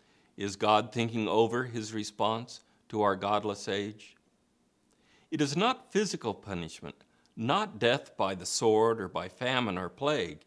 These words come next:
that we are to fear. The great punishment, the great loss that is inflicted on those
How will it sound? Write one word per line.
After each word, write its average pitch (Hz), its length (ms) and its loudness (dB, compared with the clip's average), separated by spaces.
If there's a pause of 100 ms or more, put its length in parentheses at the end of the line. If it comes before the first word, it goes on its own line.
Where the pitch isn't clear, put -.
(400)
that 98 100 -6
we 95 140 -4
are 87 100 -4
to 92 160 -14
fear. 98 460 -4 (800)
The 113 80 -2
great 139 320 4
punishment, 151 580 0
the - 60 -10
great 131 320 0
loss 131 480 4
that 110 200 -2
is 101 160 -6
inflicted 127 560 -4
on 107 200 2
those 110 400 2